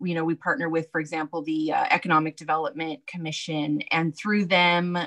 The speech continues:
and our downtowners groups and other kinds of civic groups like this, we're able to help identify the businesses. So Elena, in her role, um, with cog, has been keeping track of all those businesses,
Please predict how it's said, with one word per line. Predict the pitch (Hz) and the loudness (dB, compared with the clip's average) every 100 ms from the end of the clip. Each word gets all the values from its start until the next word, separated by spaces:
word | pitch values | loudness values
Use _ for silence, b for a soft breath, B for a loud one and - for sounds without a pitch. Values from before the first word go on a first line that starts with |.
| - | -4
and | 170 156 | -2 0
our | 160 | 0
downtowners | 165 165 170 - 180 175 175 170 | 2 0 0 -2 0 2 0 -4
groups | - 175 170 170 - - - | -6 -6 -4 -6 -10 -14 -6
and | 170 | -4
other | 156 170 170 | 0 0 0
kinds | - 170 | -2 -6
of | 160 | -6
civic | - 165 143 | -6 -6 -6
groups | - 160 - | -4 -4 -2
like | 165 | -4
this, | - 277 262 | 4 2 4
we're | 190 | 2
able | 190 185 185 | 2 0 -2
to | 185 | -4
help | 175 175 | 0 0
identify | 143 156 160 165 - 156 | 0 -2 -4 -6 -4 -4
the | 147 | -4
businesses. | 143 151 147 147 - - - 160 - B B B B B B B | -4 -6 -2 -4 -2 -6 -6 -8 -16 B B B B B B B
So | - - 175 160 160 - _ - | -6 4 6 6 4 -2 _ 0
Elena, | 196 196 202 226 226 | 2 4 2 0 0
in | 190 202 | -2 -4
her | 208 220 | -6 -6
role, | 208 190 185 180 196 - | -2 0 2 0 -2 -8
um, | 180 165 160 | -8 -6 -6
with | 156 160 | -8 -10
cog, | - 208 196 269 | -2 4 6 4
has | 254 202 | 0 -4
been | 175 170 | -4 -4
keeping | 175 190 190 185 | -4 -6 -4 -2
track | 185 175 - | -2 -2 -2
of | |
all | 165 160 | -4 -2
those | 156 151 | -4 -6
businesses, | 170 165 202 202 262 302 349 - | -10 -6 -6 -2 0 0 -2 -12